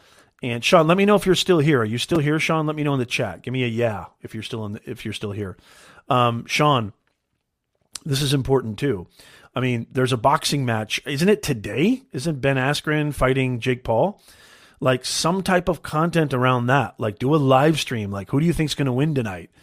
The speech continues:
I think it's tonight, isn't it? I'm not sure. Uh, or was it yesterday? Did they fight yesterday?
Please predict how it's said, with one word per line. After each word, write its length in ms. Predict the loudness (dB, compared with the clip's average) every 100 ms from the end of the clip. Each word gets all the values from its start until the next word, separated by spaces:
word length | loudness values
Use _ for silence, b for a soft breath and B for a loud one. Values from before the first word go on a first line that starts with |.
| B B B -8
I 60 |
think 260 | 0 2 2
it's 140 | 0
tonight, 460 | -2 -4 -4 -8 -6
isn't 200 | -2 0
it? 140 | 0
I'm 100 | -2
not 140 | -4 -4
sure. 380 | -4 -4 -4 B B B B _
Uh, 80 | -6
or 160 | -2 0
was 160 | 0
it 60 | 2
yesterday? 460 | 2 2 -2 -4
Did 120 | -8 -4
they 100 | -2
fight 240 | 0 -2
yesterday? 500 | -2 -2 -2 -2 -4